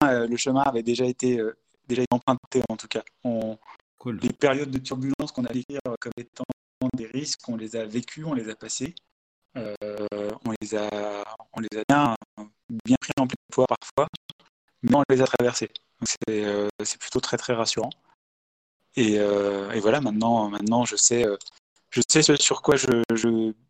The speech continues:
Speaker 1: je dois m'appuyer et ce sur quoi je dois travailler pour, euh, pour continuer à construire de French Patty avec Jean-Phi et, euh, pour, euh, pour réussir au mieux, euh, l'intégration d'Alexane dans, dans les semaines à venir. Donc, il n'y a plus qu'à, comme on dit.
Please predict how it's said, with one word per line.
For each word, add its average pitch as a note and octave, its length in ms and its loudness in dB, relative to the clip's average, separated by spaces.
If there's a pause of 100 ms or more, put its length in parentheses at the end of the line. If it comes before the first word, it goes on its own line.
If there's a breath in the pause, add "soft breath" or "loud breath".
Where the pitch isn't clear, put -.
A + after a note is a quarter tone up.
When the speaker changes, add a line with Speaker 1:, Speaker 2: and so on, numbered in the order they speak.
(200)
Speaker 1:
je B2 220 -8
dois A#2+ 160 4
m'appuyer B2+ 480 2
et C3+ 100 6
ce B2 100 -2
sur - 220 -8
quoi B2+ 80 2
je B2+ 140 2
dois A2+ 80 2
travailler A#2+ 500 2
pour, G#2+ 300 0
euh, G#2 220 2
pour - 200 -14
continuer B2+ 380 2
à B2 60 2
construire A#2+ 280 0
de A#2 80 2 (100)
French - 200 -4
Patty - 320 0
avec G#2+ 180 0
Jean-Phi C#3 280 -6 (840 soft breath)
et, B2+ 100 8
euh, A2+ 100 4
pour, A#2+ 400 4
euh, A2 180 6 (200)
pour G#2+ 140 -4
réussir A2+ 480 4
au A2+ 80 4
mieux, B2 320 6
euh, A2 360 2
l'intégration G#2+ 600 -2
d'Alexane A2+ 580 0
dans, G#2+ 300 -6
dans G#2 140 -4
les G#2+ 100 -2
semaines A#2 260 -2
à G#2+ 60 -2
venir. G#2+ 160 0 (720)
Donc, G#2+ 100 -2 (200)
il G#2 80 -2
n'y G#2+ 60 -2
a G#2 40 -6
plus - 200 -8
qu'à, - 80 -4 (320)
comme A2 80 -2
on A2 40 0
dit. - 160 -6